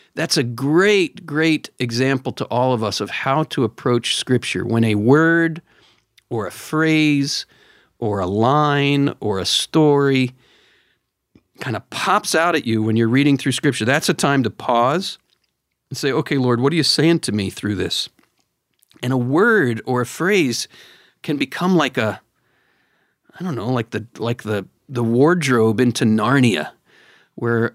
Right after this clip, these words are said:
a whole world gets opened up to you that you hadn't seen before.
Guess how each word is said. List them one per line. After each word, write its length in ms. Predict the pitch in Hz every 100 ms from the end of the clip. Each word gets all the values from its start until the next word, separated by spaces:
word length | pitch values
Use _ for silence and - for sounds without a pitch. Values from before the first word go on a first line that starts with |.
| -
a 120 | 113
whole 760 | - - - - 254 247 156
world 580 | 113 107 165 170 117 98
gets 220 | 117 117 -
opened 380 | 131 131 117 113
up 180 | 123 -
to 120 | 113
you 240 | 104 95
that 200 | 92 104
you 80 | 113
hadn't 420 | 104 117 117 -
seen 420 | - - 110 107 104
before. 440 | 98 - 90